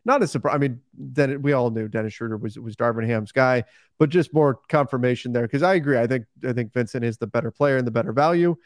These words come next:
But, um, look, I, I liked what Dennis brought, and it's, it's on brand that, that Darvin was the guy that was fighting to get Dennis Schroeder back.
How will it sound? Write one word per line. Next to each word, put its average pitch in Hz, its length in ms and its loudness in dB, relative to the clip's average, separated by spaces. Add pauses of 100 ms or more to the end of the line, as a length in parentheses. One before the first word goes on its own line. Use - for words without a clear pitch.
(340)
But, 131 480 0
um, 131 460 -2 (100)
look, 165 220 -6
I, 117 180 -2
I 131 120 0
liked 131 260 -2
what 127 100 -4
Dennis 123 280 -2
brought, 147 380 0 (120)
and 117 640 -4
it's, - 500 -10 (640)
it's - 160 -4
on 175 280 0
brand 120 560 -2
that, 131 220 0
that 127 120 0
Darvin 127 400 0
was 117 160 -2
the 127 80 -6
guy 110 260 -2
that 113 140 -4
was 113 380 -6 (240)
fighting 117 340 0
to 117 80 -6
get 113 180 -6
Dennis 113 260 -4
Schroeder 107 240 -10
back. - 300 -12